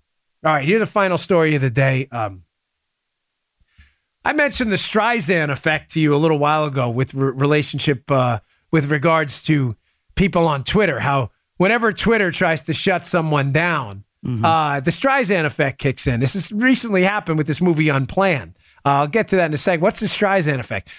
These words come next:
Speaker 1: Barbra Streisand, a long time ago, a-, asked these reporters to not take pictures of her house. Well, what happened? Of course, after that, everybody took pictures of
Speaker 2: Yeah.
Speaker 1: her house. And the irony of the whole thing is if Barbra Streisand just wouldn't have said anything, that nobody would have taken pictures of her <laughs>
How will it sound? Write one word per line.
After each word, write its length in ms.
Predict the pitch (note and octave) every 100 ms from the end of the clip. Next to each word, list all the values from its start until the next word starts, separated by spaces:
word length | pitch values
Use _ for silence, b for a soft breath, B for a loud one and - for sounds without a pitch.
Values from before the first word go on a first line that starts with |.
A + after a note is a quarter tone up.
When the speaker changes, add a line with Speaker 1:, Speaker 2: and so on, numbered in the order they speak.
| B B
Speaker 1:
Barbra 300 | B3+ D4+ C4+
Streisand, 680 | - A3 G3+ G3+ D3+ D3+ C#3+
a 20 |
long 240 | D#3+ E3+
time 240 | E3 E3 D#3+
ago, 180 | C#3 C#3
a-, 200 | D3 D3+
asked 300 | E3 E3 -
these 160 | D3
reporters 420 | C#3+ C3 E3+ D#3 -
to 40 |
not 240 | D#3 D#3 D#3
take 220 | D3+ C3+
pictures 320 | C#3+ - B2+
of 80 | C#3
her 80 | D3
house. 360 | F#3 C#3+ - _ B B
Well, 120 | E3+ E3
what 180 | G3
happened? 480 | F#3 G3 F#3 - D#2 _ _ _
Of 140 | E3 C#3
course, 320 | A#3 A3+ -
after 260 | F3+ - F3+
that, 220 | G3 F3+
everybody 480 | G3 A3+ E3+ D3+ C#3
took 180 | C#3+
pictures 300 | - C#3+ B2+
of 80 | B2+
Speaker 2:
Yeah. 60 | B2
Speaker 1:
her 40 |
house. 280 | A2 A2+ B2+ B B
And 160 | F3 F#3
the 100 | -
irony 360 | G#3+ C4+ B3
of 60 | G3
the 80 | E3+
whole 100 | F3
thing 200 | E3+ E3+
is 100 | D3
if 100 | C3+
Barbra 300 | G3 F#3 F3
Streisand 480 | - F3+ F3 E3 D#3
just 200 | D3+ F3
wouldn't 200 | G#3 D#3
have 100 | B2+
said 320 | - A#3 G#3+
anything, 540 | E3+ C#3+ C3+ A2 B2+ B B B
that 180 | G#3 F#3
nobody 360 | G#3 A#3+ A3+ G3+
would 120 | F#3
have 80 | E3+
taken 340 | F#3 E3+ D#3+
pictures 360 | E3+ E3+ D#3 D3+
of 60 |
her 40 | D3+
<laughs> 140 | -